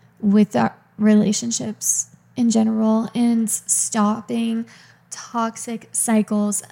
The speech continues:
that have been ruminating, that have been going on, and so on. So, yeah, I just really pray that you know that you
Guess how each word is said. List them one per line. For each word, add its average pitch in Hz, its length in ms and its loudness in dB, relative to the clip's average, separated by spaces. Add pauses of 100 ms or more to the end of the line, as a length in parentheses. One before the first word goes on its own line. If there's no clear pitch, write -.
that 208 460 -4
have 214 380 -8 (160)
been 208 420 0 (360)
ruminating, 240 680 2
that 208 160 2
have 208 180 0
been 202 200 2
going 202 440 4
on, 196 560 4 (720)
and 208 380 6 (220)
so 214 440 0
on. - 400 -8 (840)
So, 202 680 2 (800)
yeah, 214 240 6
I 208 80 6
just 240 200 0
really 240 200 4
pray 214 260 4
that 208 220 4
you 220 160 6
know 220 200 8
that 233 240 4
you 220 480 4